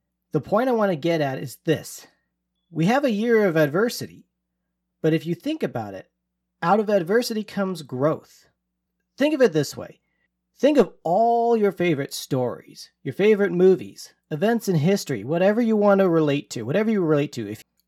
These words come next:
all the stories that we humans relate to have something in common, at least most of them do,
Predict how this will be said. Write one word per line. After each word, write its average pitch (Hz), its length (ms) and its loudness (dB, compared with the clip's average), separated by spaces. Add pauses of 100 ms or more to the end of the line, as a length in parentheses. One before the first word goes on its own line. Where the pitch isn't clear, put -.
(140)
all 226 280 6
the 240 120 0
stories 196 420 0
that 156 180 0
we 170 220 -4
humans 175 320 -4
relate 151 260 0
to 143 120 -4
have 143 200 -2
something 233 360 -8
in 143 80 -6
common, 117 480 -8 (480)
at 175 100 0
least 240 220 0
most 185 280 4
of 156 80 2
them 113 140 -4
do, - 140 -16